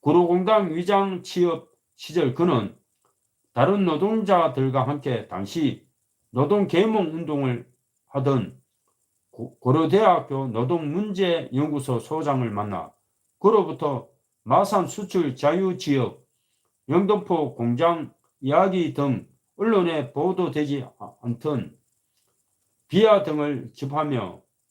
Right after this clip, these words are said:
한국 노동계의 현실을, 어, 체험하였다.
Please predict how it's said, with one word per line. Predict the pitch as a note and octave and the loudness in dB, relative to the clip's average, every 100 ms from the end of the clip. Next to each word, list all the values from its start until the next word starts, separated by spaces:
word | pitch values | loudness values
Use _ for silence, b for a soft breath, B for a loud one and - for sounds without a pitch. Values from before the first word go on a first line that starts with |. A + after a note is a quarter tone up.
| - | 0
한국 | F#3 G3+ F#3 D3 | 2 2 0 0
노동계의 | B2+ D#3 G3 F3+ F#3+ D#3 C#3+ C#3 _ _ - | 2 2 2 2 2 0 -2 -6 _ _ -2
현실을, | F#3+ G3+ F3+ D#3+ D#3 C3 _ _ _ _ _ _ | -2 0 -2 -2 -6 -8 _ _ _ _ _ _
어, | G#2+ G2 | -18 -8
체험하였다. | E3+ F3 D3 A#2+ A#2 - F2+ - | 0 0 2 0 -2 -4 -8 -8